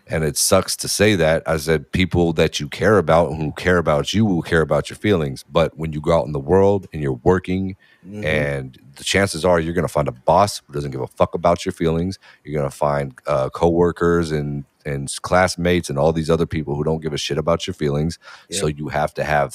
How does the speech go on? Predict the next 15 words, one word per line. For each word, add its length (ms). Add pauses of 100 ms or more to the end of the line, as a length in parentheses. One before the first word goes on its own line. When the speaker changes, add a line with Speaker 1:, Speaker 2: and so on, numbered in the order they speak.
(120)
Speaker 1:
thick 220
skin. 500 (340)
Speaker 2:
Yep. 180
Speaker 1:
Because 260
otherwise 420
you're 80
gonna 160
be 220
in 100
the 80
boat 360
that 100
I 100
was 240
in 300